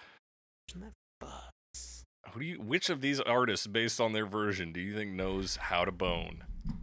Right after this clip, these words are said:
Speaker 2: Basically, whose sex is on fire?
Speaker 1: Whose
Speaker 2: I'm stopped
Speaker 1: sex
Speaker 2: explaining it.
Speaker 1: is on fire?
Speaker 2: Alex, worst version.
Speaker 1: Worst
Speaker 2: What is it?
Speaker 1: version? A lot of them were, like, kind of okay.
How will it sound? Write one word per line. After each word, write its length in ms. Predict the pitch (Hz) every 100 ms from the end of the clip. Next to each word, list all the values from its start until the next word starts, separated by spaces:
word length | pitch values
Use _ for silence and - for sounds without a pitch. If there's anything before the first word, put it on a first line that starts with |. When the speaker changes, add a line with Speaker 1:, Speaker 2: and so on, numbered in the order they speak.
| - - - - - - - - - - - -
Speaker 2:
Basically, 320 | 113 107 113
whose 440 | 95 - 143 156 139 -
sex 480 | - 139 113 98 -
is 140 | 92
on 220 | 95 95 92
fire? 400 | - 92 90 92
Speaker 1:
Whose 140 | 98
Speaker 2:
I'm 60 | 92
stopped 360 | 92 - 131 120
Speaker 1:
sex 300 | 135 160 -
Speaker 2:
explaining 400 | - 113 101 95
it. 60 |
Speaker 1:
is 160 | 113 - -
on 460 | 139 135 147 156 160 - _ _
fire? 580 | 226 220 - - - 185 _ _ _ -
Speaker 2:
Alex, 320 | 127 104 -
worst 240 | 117 139 -
version. 420 | 127 101 85 80 _ _ _ 139
Speaker 1:
Worst 120 | 131
Speaker 2:
What 100 | 123
is 80 | 139
it? 20 |
Speaker 1:
version? 380 | 131 139 143 147 - _ _ _ _ _ _ - - - - - - - - - - _ _ - - - - - - -
A 60 |
lot 200 | 196 208
of 80 | 202
them 140 | 185
were, 140 | 160 147
like, 240 | 127 120
kind 240 | - 143 135
of 100 | 127
okay. 580 | 131 135 135 131 127